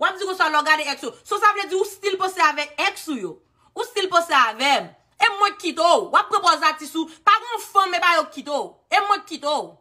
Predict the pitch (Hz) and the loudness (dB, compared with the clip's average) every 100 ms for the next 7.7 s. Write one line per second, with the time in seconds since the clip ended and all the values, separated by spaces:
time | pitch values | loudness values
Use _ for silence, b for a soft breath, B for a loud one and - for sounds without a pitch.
0 | _ _ _ _ _ _ _ _ _ _ | _ _ _ _ _ _ _ _ _ _
1 | _ - 440 453 440 427 381 370 359 339 | _ 0 2 2 0 -2 -4 -6 -6 0
2 | 359 339 202 - _ _ _ _ 302 359 | 0 2 -2 -10 _ _ _ _ -10 -4
3 | 392 392 381 349 330 330 349 330 311 302 | -4 2 2 4 2 2 -2 -2 2 2
4 | 294 294 320 311 269 294 262 269 269 285 | 2 0 -4 -4 -4 -6 -6 -10 -2 -2
5 | 269 B - - - 339 381 359 349 339 | -2 B -14 -8 -8 -6 -4 -2 2 4
6 | 311 294 294 285 285 269 262 262 269 269 | 4 0 -2 -2 0 0 0 -2 -4 -4
7 | 277 262 254 247 233 226 | -6 -6 -6 -4 -6 -6